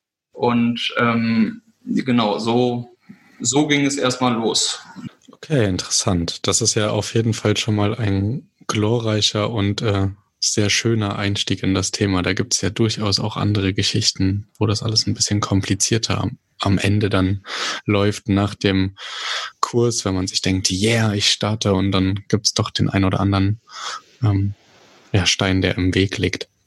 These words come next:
Speaker 2: Okay, wir, wir reden ja heute rund um das Thema Umwidmung.
Speaker 1: Genau.
Speaker 2: Ähm, genau, vielleicht, äh, klären wir erstmal die Zuhörenden auf, äh, wa-, was überhaupt das Thema Umwidmung beinhaltet und warum eine Umwidmung so wichtig ist. Was würdest du denn dazu sagen?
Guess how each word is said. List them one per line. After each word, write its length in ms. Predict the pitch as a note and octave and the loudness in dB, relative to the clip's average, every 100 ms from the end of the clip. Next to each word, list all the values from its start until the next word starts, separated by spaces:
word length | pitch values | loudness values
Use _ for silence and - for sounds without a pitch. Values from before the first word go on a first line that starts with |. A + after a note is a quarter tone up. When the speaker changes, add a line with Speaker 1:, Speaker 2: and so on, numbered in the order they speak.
| - - - - - - A2 G2+ - | -8 -6 -4 -4 -6 -4 -4 -4 -2
Speaker 2:
Okay, 400 | - - F2+ F2+ - | 0 2 0 0 -6
wir, 200 | A2+ A2+ - - | 0 0 0 -6
wir 280 | E3 C3 A#2 | 0 0 2
reden 220 | C3+ E3+ | 2 4
ja 180 | D3+ C3+ | 2 2
heute 440 | C#3+ C#3+ B2+ - | 0 0 0 0
rund 440 | F#3 B2 - D3 C#3+ | -2 -4 0 0 2
um 120 | A#2+ | 2
das 200 | A2+ - | 2 0
Thema 400 | - A#2 A#2 A2+ | 0 2 2 0
Umwidmung. 840 | - B2+ B2+ A2 G2 F#2 E2+ E2+ E2 - _ _ _ - _ _ - | 0 2 2 0 -2 -2 -2 -2 -6 -18 _ _ _ -18 _ _ -6
Speaker 1:
Genau. 320 | A2+ G#2+ G#2 | -4 -2 -4
Speaker 2:
Ähm, 400 | A2+ G#2 G#2+ G#2 G2+ - - - - - - - | -4 0 0 0 -4 -8 -6 -4 -4 -4 -8 -2
genau, 240 | A2+ G#2 | 0 2
vielleicht, 480 | F#2+ - A2 A2+ - | 0 0 2 0 -2
äh, 460 | A#2 G#2 G#2+ G#2+ A2+ - | -2 0 0 -2 -6 -4
klären 320 | - A2+ B2 | 0 2 2
wir 120 | A2+ | 0
erstmal 500 | A2 A2 - G#2+ G#2 | 0 -2 -2 0 0
die 340 | G#2 G2+ G#2+ A2+ _ - - | 0 0 0 -4 _ -20 -8
Zuhörenden 600 | - - B2 A#2 A2 G#2+ G#2+ | -2 0 2 2 2 0 0
auf, 320 | A2 A2 - | 0 -2 -2
äh, 320 | A2 G2+ G#2+ | 0 0 0
wa-, 140 | A2 A#2+ | -2 0
was 240 | A2+ - | 0 0
überhaupt 480 | A#2 A2 G2+ A2 - | 0 -2 -2 -2 0
das 140 | G#2+ | -2
Thema 260 | - G#2+ G#2+ | 0 0 0
Umwidmung 720 | A2+ A2+ B2+ B2 A#2 A2 G#2 | 0 0 0 0 0 0 2
beinhaltet 640 | G2+ A2+ B2+ C3 C3 C3 B2 | 0 2 2 2 0 0 -2
und 180 | A2+ G2+ | -2 0
warum 540 | G#2+ G#2 A#2 A#2+ A#2 | 0 2 2 2 0
eine 240 | A#2 G#2 G2 | 0 0 0
Umwidmung 580 | G#2 A2 A2+ - G2+ G2+ | 2 2 0 0 0 2
so 220 | G#2 G2+ | 0 0
wichtig 320 | G#2+ - - | -2 -2 -6
ist. 160 | - - | -4 0
Was 160 | G2+ | 0
würdest 260 | A#2 A2+ - | 2 0 0
du 60 | A2+ | 0
denn 180 | G2+ | 0
dazu 320 | G2 G2 - - | 2 0 -2 -4
sagen? 320 | A#2 A2 | -10 -12